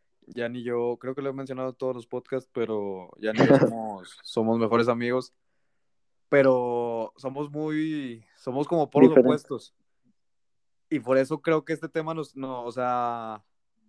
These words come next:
Speaker 1: como que estaba muy chido para, para platicarlo y debatirlo, porque, pues, él, como están escuchando, piensa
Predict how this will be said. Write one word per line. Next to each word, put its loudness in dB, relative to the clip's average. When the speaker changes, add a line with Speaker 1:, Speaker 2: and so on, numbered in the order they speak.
Speaker 1:
como -14
que -20
estaba 2
muy -6
chido -2
para, -4
para -6
platicarlo -10
y -4
debatirlo, -8
porque, -8
pues, -12
él, -8
como -8
están -6
escuchando, -4
piensa 0